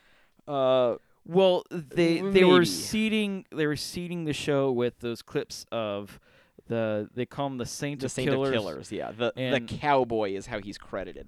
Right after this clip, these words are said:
Speaker 2: Yeah. And, uh, just bringing that around, you're like, "Why are they showing us this?" And they give
Speaker 1: Yeah.
Speaker 2: us that reason, but apparently in the comics, he's, like, the major bad guy. One, one of the major bad guys.
Speaker 1: Okay.
Speaker 2: So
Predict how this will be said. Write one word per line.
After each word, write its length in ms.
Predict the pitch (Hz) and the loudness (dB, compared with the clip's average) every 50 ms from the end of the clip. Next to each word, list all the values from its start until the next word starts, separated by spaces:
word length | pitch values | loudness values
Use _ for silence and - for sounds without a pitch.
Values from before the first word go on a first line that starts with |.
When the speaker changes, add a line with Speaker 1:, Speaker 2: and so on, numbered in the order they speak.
| 78 - - | -20 -20 -14
Speaker 2:
Yeah. 340 | - 120 123 120 104 92 95 - - - _ _ - - - 143 | -6 -4 -2 0 0 -2 -4 -8 -18 -20 _ _ -20 -16 -8 -6
And, 520 | 143 135 135 131 131 127 127 127 123 - | -4 -2 -2 -2 -2 -2 -4 -6 -6 -4
uh, 460 | - 117 117 117 113 113 107 107 104 107 - - - - - - | -2 -2 0 0 0 0 -2 -2 -4 -6 -10 -16 -20 -20 -18 -8
just 260 | - 139 135 - - | -8 -8 -8 -6 -4
bringing 300 | 147 156 151 151 147 143 | -2 -2 -2 -2 -2 -2
that 160 | 139 139 131 | 0 0 0
around, 280 | 127 127 131 135 139 135 | 0 0 -2 -2 -4 -4
you're 100 | 135 127 | -4 -4
like, 140 | 117 110 - | -4 -6 -6
"Why 240 | 110 110 117 131 147 | -10 -10 -8 -6 -4
are 100 | 160 156 | -4 -2
they 120 | 139 135 | -2 -2
showing 360 | 123 - - 135 127 127 113 104 | -4 -4 -2 -2 -2 -2 -4 -6
us 160 | 87 - - | -10 -12 -12
this?" 260 | 85 78 73 - - | -12 -12 -12 -10 -10
And 140 | 98 104 110 | -8 -8 -6
they 140 | 113 117 113 | -6 -8 -8
give 200 | 110 113 110 104 | -6 -4 -2 0
Speaker 1:
Yeah. 100 | 151 170 | 0 0
Speaker 2:
us 100 | 147 - | 0 -2
that 100 | 143 127 | -2 -2
reason, 240 | 127 135 113 131 | -2 -2 -4 -6
but 160 | 113 113 - - | -6 -6 -6 -6
apparently 720 | - 120 113 - - 151 143 147 135 87 127 131 123 123 117 | -8 -12 -10 -8 -6 -4 -4 -4 -4 -6 -6 -4 -4 -4 -6
in 80 | 123 | -6
the 80 | 117 117 | -8 -10
comics, 420 | - - - 135 127 110 92 - | -10 -8 -6 -6 -6 -6 -10 -12
he's, 220 | - 123 120 104 101 | -8 -8 -8 -8 -6
like, 160 | 107 98 98 | -6 -8 -8
the 100 | - - | -8 -10
major 300 | 104 104 113 117 - 101 | -10 -8 -8 -8 -8 -10
bad 320 | 101 90 101 101 98 98 87 | -8 -8 -6 -6 -8 -10 -10
guy. 280 | - 69 50 50 - - _ _ _ _ - | -12 -14 -12 -14 -16 -18 _ _ _ _ -6
One, 160 | 127 139 135 127 | -4 -4 -4 -4
one 340 | - 139 135 127 135 165 151 | -6 -8 -8 -6 -4 -4 -4
of 120 | 135 123 98 | -4 -6 -8
the 60 | 107 | -10
major 280 | 98 98 90 87 98 | -10 -12 -12 -14 -12
bad 240 | 90 80 71 71 - | -12 -12 -12 -10 -10
guys. 140 | 98 - - | -10 -12 -10
Speaker 1:
Okay. 100 | - 71 | -10 -8
Speaker 2:
So 320 | 58 - 117 107 107 101 | -4 -2 -2 -2 -2 -4